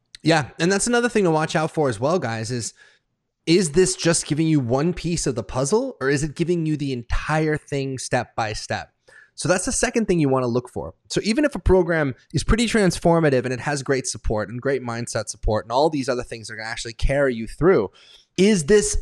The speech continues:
a complete start to finish solution? In other words, you're stuck here and you wanna get here. Are they gonna give you every step you need to take to get there? Or are they just giving you one little piece of the puzzle? I mean, in other words, is this just about Facebook ads, let's say? Or is it just about YouTube ads? Or is it just about Instagram? Or just about,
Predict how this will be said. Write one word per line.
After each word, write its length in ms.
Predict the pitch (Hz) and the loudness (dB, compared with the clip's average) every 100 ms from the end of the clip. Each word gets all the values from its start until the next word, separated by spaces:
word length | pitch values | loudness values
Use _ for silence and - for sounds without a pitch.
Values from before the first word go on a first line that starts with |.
| - - - - - | -2 -10 -14 -8 0
a 140 | 160 | 2
complete 800 | - 156 135 - - 165 208 202 - | 4 2 2 0 0 2 2 0 -4
start 520 | - - 170 160 - - | -2 2 2 2 -2 -8
to 100 | 143 | -8
finish 400 | - 151 139 - | -2 -2 0 -2
solution? 400 | 131 120 120 110 | -2 -2 -2 -4
In 60 | |
other 140 | 131 180 | 0 2
words, 240 | 151 120 | 2 0
you're 100 | 127 | -4
stuck 240 | - - - | 0 -2 2
here 160 | 196 | 2
and 140 | 147 135 | 2 0
you 40 | |
wanna 160 | 147 165 | 0 0
get 140 | 147 | 0
here. 340 | 220 196 113 - - - - | 2 2 2 -4 -10 -14 -2
Are 60 | 151 | 2
they 100 | 165 | 4
gonna 140 | 185 | 4
give 120 | 175 | 4
you 160 | 175 - 180 | 0 -2 -2
every 400 | 233 226 202 208 | -2 -2 -4 -4
step 380 | - 214 208 | -2 -4 -4
you 80 | 196 | 0
need 100 | 185 | 0
to 80 | 160 | 0
take 160 | 190 180 | -2 -2
to 80 | |
get 300 | 120 165 214 | -2 -2 0
there? 200 | 277 269 262 - - | 0 0 -2 -4 -2
Or 80 | 165 | -2
are 40 | |
they 80 | 185 | -2
just 180 | 208 220 | -2 -2
giving 160 | 202 | 0
you 100 | 190 | 2
one 220 | 151 190 | 2 2
little 140 | 185 175 | 2 0
piece 280 | - 175 165 | -2 -4 -2
of 60 | |
the 60 | 127 | -4
puzzle? 340 | - 135 113 | -2 -4 -4
I 60 | - | -8
mean, 120 | 135 | -2
in 40 | 175 | 2
other 120 | 196 | 2
words, 120 | 135 | 2
is 120 | 127 | 0
this 120 | 190 | -2
just 300 | - 180 180 | -2 -4 -2
about 200 | 175 160 | 0 0
Facebook 360 | - 147 127 117 | -2 -6 -8 -6
ads, 240 | 98 95 | -6 -8
let's 160 | 98 - | -12 -10
say? 180 | 107 - _ _ | -10 -10 _ _
Or 80 | - | -4
is 60 | 127 | -2
it 80 | 139 | 0
just 240 | 165 - | -2 2
about 220 | 151 139 | 2 2
YouTube 340 | 139 143 131 113 | 2 2 0 0
ads? 260 | 95 92 | -2 -4
Or 60 | 123 | -6
is 100 | 117 | -4
it 80 | 135 | -4
just 200 | 160 165 | -2 0
about 200 | 160 - | 0 0
Instagram? 580 | 160 - 131 117 101 107 | 0 0 -2 -2 -4 -6
Or 80 | |
just 180 | 127 147 | -10 -6
about, 320 | 143 147 135 | 0 0 0